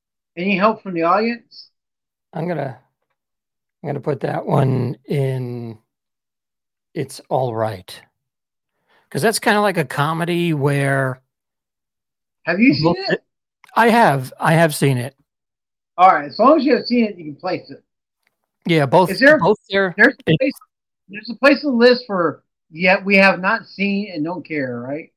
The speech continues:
Speaker 1: <laughs>
Speaker 2: Right, that's the bottom row.
Speaker 1: Okay.
Speaker 2: So it's, uh,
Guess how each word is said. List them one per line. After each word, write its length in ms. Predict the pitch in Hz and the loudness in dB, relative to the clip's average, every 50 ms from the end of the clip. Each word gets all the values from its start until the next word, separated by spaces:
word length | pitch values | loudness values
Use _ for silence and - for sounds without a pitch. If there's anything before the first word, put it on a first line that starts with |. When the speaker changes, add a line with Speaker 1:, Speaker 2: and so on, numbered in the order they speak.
| _ _ - | _ _ -20
Speaker 1:
<laughs> 100 | 160 - _ - - - | -20 -20 _ -20 -12 -2
Speaker 2:
Right, 240 | 160 170 147 123 117 | 0 0 2 2 0
that's 200 | 131 139 139 - | 0 -2 -2 -2
the 100 | - - | -4 -2
bottom 360 | 131 147 143 143 143 143 139 139 | 0 4 4 4 4 4 2 4
row. 300 | 131 127 113 107 107 - _ _ _ _ _ _ _ _ _ _ _ _ _ _ _ _ - | 2 2 2 0 -4 -10 _ _ _ _ _ _ _ _ _ _ _ _ _ _ _ _ -10
Speaker 1:
Okay. 400 | 147 143 143 139 139 123 117 - _ _ _ _ _ _ _ _ _ _ _ _ _ _ _ _ _ _ _ _ _ _ | -6 -6 -6 -6 -8 -16 -16 -16 _ _ _ _ _ _ _ _ _ _ _ _ _ _ _ _ _ _ _ _ _ _
Speaker 2:
So 600 | - - - - 143 143 143 135 131 127 131 - _ _ _ _ _ _ _ _ | -20 -14 -6 -2 0 0 2 2 0 -2 -4 -10 _ _ _ _ _ _ _ _
it's, 360 | - 165 147 131 - - - | -6 -6 -6 -6 -8 -10 -4
uh, 400 | - 151 143 139 143 139 135 127 | -2 0 0 0 0 -2 -2 -6